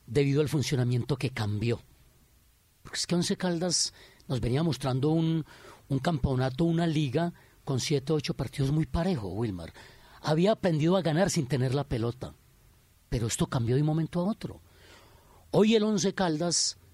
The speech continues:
ya no es un equipo en bloque, es un equipo distanciado entre volantes y delanteros. Lo de Dairo es muy preocupante.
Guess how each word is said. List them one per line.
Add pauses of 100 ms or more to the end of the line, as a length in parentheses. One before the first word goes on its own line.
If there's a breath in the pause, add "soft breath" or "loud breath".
(240)
ya
no
es
un
equipo
en
bloque, (640 loud breath)
es
un
equipo
distanciado
entre
volantes
y
delanteros. (220 loud breath)
Lo
de
Dairo
es
muy
preocupante.